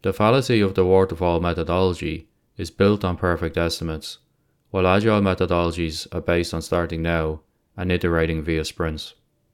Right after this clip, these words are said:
Put simply, if you have an enormous cake to consume, don't waste time trying to estimate its size.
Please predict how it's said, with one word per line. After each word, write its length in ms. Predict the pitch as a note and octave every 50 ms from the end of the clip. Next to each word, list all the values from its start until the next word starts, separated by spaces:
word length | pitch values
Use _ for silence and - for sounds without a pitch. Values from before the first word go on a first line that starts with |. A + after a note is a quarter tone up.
| _ _
Put 180 | - A2 G2 -
simply, 520 | - D3 C#3+ - G2 F#2 F#2 F#2 F#2 - _ _ _ -
if 180 | F2+ F#2 F2
you 120 | F#2+ F#2 F#2+
have 180 | G2 G2 F#2
an 60 | F#2+
enormous 440 | F2+ E2+ F2+ G2+ A2+ B2+ C3 A#2 -
cake 320 | - - G2 F#2+ F#2+ G2 -
to 100 | G#2 G2
consume, 600 | - F#2+ F2+ - - E2+ D#2+ E2 D#2+ E2 E2 - - _ _ _ _ _ _ _
don't 260 | _ G2 F#2+ G#2 G2+ G#2+
waste 280 | G#2 G#2 G#2+ G2+ -
time 300 | - F#2+ F#2 F#2 F2+ F2
trying 280 | - - F2+ F2 F2 E2
to 140 | - - F#2
estimate 440 | F#2+ F#2 - - F2+ F2 E2+ E2 E2+
its 140 | E2 - -
size. 500 | E2+ E2 D#2+ D#2+ D#2 D#2 D2+ - -